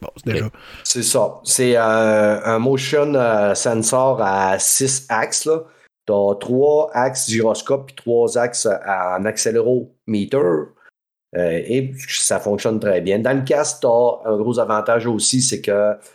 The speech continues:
Speaker 3: euh, il est haptique. Ça fait que t'as, euh, des sensations. Direct en avant, il y a le front, tu vas recevoir des coups.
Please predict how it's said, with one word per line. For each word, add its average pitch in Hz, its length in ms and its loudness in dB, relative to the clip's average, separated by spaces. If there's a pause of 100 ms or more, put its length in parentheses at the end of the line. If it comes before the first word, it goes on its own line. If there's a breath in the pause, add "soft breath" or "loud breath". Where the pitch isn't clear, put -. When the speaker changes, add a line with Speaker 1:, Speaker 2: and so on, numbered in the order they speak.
(160)
Speaker 3:
euh, 95 140 2
il 95 120 0
est 104 40 2
haptique. 160 320 -2 (180)
Ça - 160 -6
fait - 60 -4
que - 60 -20
t'as, 95 680 2
euh, 87 40 0
des 87 120 0
sensations. 110 600 0 (380 loud breath)
Direct 104 300 -2
en 107 80 0
avant, 104 220 2
il 113 120 0
y 107 40 2
a 101 40 2
le 95 80 -2
front, 113 400 0
tu - 160 -14
vas 92 120 0
recevoir 98 380 0
des 196 140 0
coups. 139 180 -6